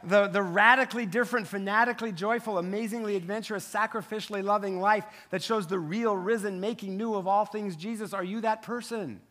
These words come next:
Yeah, me neither. At least not always, but sometimes, sometimes. And we can be more contagious with a, through a couple things. Real quick, prayer. Keep asking for a deeper experience of Jesus.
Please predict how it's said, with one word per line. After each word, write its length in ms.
Yeah, 140
me 120
neither. 400
At 100
least 280
not 200
always, 480
but 100
sometimes, 640
sometimes. 800
And 100
we 120
can 240
be 180
more 400
contagious 720
with 120
a, 80
through 100
a 60
couple 240
things. 300
Real 160
quick, 220
prayer. 340
Keep 160
asking 320
for 140
a 40
deeper 240
experience 420
of 60
Jesus. 600